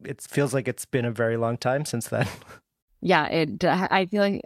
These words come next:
Speaker 2: I, yeah, I've, like, lived three lifetimes. Like, I, uh,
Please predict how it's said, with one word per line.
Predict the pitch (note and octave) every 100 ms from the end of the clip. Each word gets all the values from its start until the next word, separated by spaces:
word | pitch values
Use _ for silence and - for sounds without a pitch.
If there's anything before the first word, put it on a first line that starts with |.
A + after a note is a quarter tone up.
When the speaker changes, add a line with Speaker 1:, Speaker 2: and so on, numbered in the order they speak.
| -
Speaker 2:
I, | F3
yeah, | F3+ G3 E3
I've, | E3
like, | F3+
lived | E3+ F#3 E3+
three | F3+ F3+
lifetimes. | E3 D#3 - D3+ D3 D#3
Like, | D#3+ -
I, | E3+ E3+ D#3 -
uh, | -